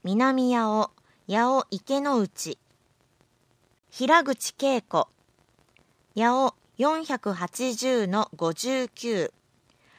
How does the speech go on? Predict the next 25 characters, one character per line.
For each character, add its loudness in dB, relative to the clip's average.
三 -4
三 -2
の 0
一 -4
四 0
一 -4
六。 -2
西 -2
八 2
尾 0
A。 0
井 6
上 4
貴 -2
子。 -2
八 4
尾 2
四 0
百 -4
九 -2
十 -2
七 0
の -4
十 -2
二。 -2